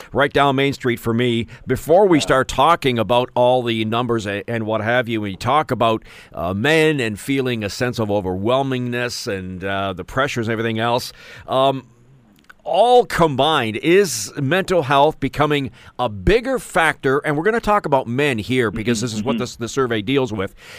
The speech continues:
Speaker 2: Mm-hmm.
Speaker 1: Are they becoming, is this a bigger deal now for men than maybe it was, as you mentioned, during your father's years?
Speaker 2: Yeah, well, I think that's a good question. I mean, I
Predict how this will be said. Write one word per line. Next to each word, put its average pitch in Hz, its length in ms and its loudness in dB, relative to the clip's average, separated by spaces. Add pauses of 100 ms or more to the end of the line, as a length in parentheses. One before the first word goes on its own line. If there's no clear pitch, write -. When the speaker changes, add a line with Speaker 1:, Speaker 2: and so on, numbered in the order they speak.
(220)
Speaker 2:
Mm-hmm. - 80 -8
Speaker 1:
Are 214 240 4
they 214 220 2
becoming, 165 580 0 (300)
is 196 180 2
this 240 200 -2
a 175 60 2
bigger 170 360 0
deal 139 320 0
now 135 180 0
for 123 200 -2
men 131 280 0
than 117 160 -2
maybe 120 300 -2
it 107 80 -4
was, 117 420 -2
as 104 160 -6
you 117 60 -6
mentioned, 117 360 -4
during 113 260 -2
your 107 100 -2
father's 87 440 -4
years? 71 380 -12 (500)
Speaker 2:
Yeah, 202 360 2
well, 180 140 2
I - 200 -10 (300)
think 254 160 -16
that's 175 200 -6
a 131 100 -8
good 123 400 -8
question. 117 560 -12 (440)
I 139 100 -6
mean, 147 400 -4
I 139 140 -2